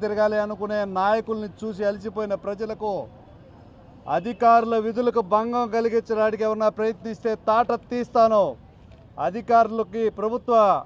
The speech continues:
కార్యాలయం దగ్గర సెక్యూరిటీ ఏర్పరచాలని ఆలోచించే ఒక గొప్ప నాయకుడిని ఈరోజు మనం కల్లారా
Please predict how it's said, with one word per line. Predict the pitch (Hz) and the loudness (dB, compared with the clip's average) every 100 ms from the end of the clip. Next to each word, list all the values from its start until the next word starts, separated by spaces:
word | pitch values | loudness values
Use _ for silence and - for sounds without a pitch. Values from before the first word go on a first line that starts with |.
| - | -2
కార్యాలయం | 196 240 247 240 233 226 | 2 4 4 4 2 0
దగ్గర | 214 220 220 | -4 -2 -2
సెక్యూరిటీ | 220 240 233 269 226 | -2 -4 -2 -2 2
ఏర్పరచాలని | 233 233 226 226 220 214 | 0 0 -4 -2 0 2
ఆలోచించే | 214 214 196 151 214 | 2 0 -6 -6 -2
ఒక | 202 196 170 185 | -2 -2 0 2
గొప్ప | 247 254 | 2 2
నాయకుడిని | 240 233 220 220 208 | 2 2 0 -6 -6
ఈరోజు | 208 202 202 170 - - - | -6 -6 -6 -6 -10 -20 -10
మనం | 165 190 | -8 -6
కల్లారా | 185 196 214 208 | -2 2 4 4